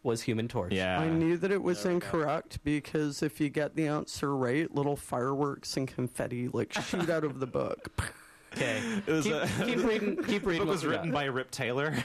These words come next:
Speaker 2: <laughs>
Speaker 1: Remember, six oh four, eight two two, eight six four eight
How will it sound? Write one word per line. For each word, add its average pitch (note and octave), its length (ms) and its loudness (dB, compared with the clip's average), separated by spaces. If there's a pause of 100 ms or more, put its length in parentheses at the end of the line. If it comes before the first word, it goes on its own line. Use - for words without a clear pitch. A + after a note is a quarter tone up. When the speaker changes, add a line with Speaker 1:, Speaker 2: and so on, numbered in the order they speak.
Speaker 2:
<laughs> A#3+ 1800 0
Speaker 1:
Remember, D#3+ 560 0
six F3+ 240 -2
oh D#3+ 100 2
four, D3 280 0
eight D#3+ 160 -4
two D#3+ 160 2
two, C#3+ 280 2
eight A#2+ 180 -4
six - 220 -4
four A#2 280 2
eight A2+ 200 -2